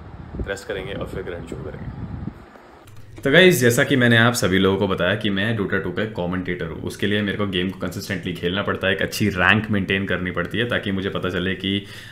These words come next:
अ, हायर level पे क्या हो रहा है game के। और इसी वजह से मैं रोज़ ये grind करता हूँ। बहुत लड़ाइयाँ होती हैं, लेकिन grind is fun,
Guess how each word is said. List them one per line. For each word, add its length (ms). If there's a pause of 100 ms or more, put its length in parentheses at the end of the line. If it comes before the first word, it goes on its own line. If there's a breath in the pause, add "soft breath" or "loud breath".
अ, 40
हायर 420
level 320
पे 160
क्या 180
हो 200
रहा 120
है 220
game 240
के। 320
और 440
इसी 180
वजह 220
से 140
मैं 140
रोज़ 260
ये 60
grind 320
करता 240
हूँ। 140
बहुत 220
लड़ाइयाँ 360
होती 200
हैं, 140
लेकिन 600
grind 480
is 140
fun, 500